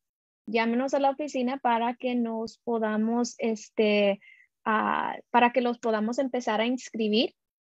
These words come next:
Este es un, es un programa, siempre le digo esto a los adolescentes y a los padres, es un programa súper divertido,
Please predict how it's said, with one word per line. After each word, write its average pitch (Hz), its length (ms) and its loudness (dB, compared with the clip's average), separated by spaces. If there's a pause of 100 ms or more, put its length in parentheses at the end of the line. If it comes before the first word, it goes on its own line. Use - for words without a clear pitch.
(320)
Este 226 460 2
es 220 180 -4
un, 247 420 0
es 233 240 -2
un 240 160 0
programa, 240 680 0
siempre 269 400 0
le 320 100 4
digo 285 220 2
esto 285 180 -2
a 294 60 -4
los 302 180 -6
adolescentes 240 840 -2
y 285 40 2
a 254 60 4
los 233 180 -2
padres, 240 400 -4
es 247 220 -8
un 294 120 -12
programa 269 580 4
súper 285 520 2
divertido, 262 640 0